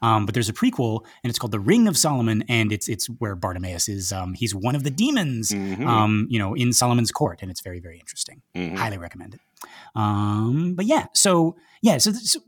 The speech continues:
Speaker 1: yeah, we're back to this demon, <laughs> which is not like Bartimaeus at all. Um, but yeah, so he, he sucks this kid's thumb,
Speaker 2: Mm-hmm.
Speaker 1: and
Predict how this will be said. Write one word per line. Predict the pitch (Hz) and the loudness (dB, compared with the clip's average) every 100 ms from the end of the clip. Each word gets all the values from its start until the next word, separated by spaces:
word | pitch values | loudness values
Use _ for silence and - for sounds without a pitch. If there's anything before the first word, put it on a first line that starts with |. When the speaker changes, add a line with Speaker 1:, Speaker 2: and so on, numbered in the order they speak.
| _ | _
Speaker 1:
yeah, | 302 339 247 | -8 -2 2
we're | 196 | 2
back | 240 233 | 2 0
to | 151 | -2
this | 170 - | 2 2
demon, | - 123 107 131 247 - _ _ | 4 2 2 4 2 0 _ _
<laughs> | _ _ _ | _ _ _
which | 151 139 | -2 2
is | 151 | 4
not | 254 254 | 6 6
like | 143 | 4
Bartimaeus | 147 123 113 - | 4 4 4 2
at | 104 | 0
all. | 95 139 - _ - | 0 0 -2 _ 2
Um, | 117 110 110 117 - - _ | 4 6 4 2 -2 -18 _
but | - 170 | 0 0
yeah, | 95 | 2
so | - | 2
he, | 139 151 | 4 2
he | 214 147 | 2 2
sucks | - 247 - | 4 2 0
this | 214 | 0
kid's | - 170 | 0 0
thumb, | - 214 123 98 147 | 0 0 0 0 -2
Speaker 2:
Mm-hmm. | 110 104 95 - | -4 -4 -6 2
Speaker 1:
and | 208 185 147 | 4 6 4